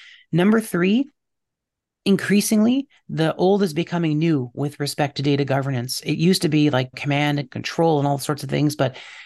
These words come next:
if you think about what it means to have a supply chain, I need to be able to have discovery and tagging, the creation of a semantic layer.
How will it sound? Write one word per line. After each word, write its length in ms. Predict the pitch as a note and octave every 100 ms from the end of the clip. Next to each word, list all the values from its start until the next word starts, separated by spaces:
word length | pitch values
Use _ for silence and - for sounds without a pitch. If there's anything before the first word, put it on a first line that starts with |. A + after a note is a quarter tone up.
| -
if 160 | - D#3
you 60 | F3+
think 260 | - B3
about 340 | G#3 E3+ C#3+ D3+
what 340 | D3+ G3+ G#3+
it 120 | F3+
means 340 | E3 E3+ D#3 -
to 80 |
have 480 | C3 - D#3 D3 C3
a 100 | -
supply 440 | - C#3 - C#3 D3+
chain, 340 | - C3 C#3 -
I 140 | D#3+
need 180 | G3+ F3
to 60 |
be 120 | D#3+ D#3+
able 160 | C#3+
to 140 | C3+ C3
have 260 | C#3 B2+
discovery 760 | B2 - - E3 E3 E3+ F3 E3+ - - -
and 140 | - B2
tagging, 640 | - E3+ E3 D3+ D#3 D3+
the 80 | -
creation 320 | - D#3 -
of 80 | B2
a 40 |
semantic 580 | B2+ A#2+ D3+ F#3 F3+ F3
layer. 340 | E3 D#3+ E3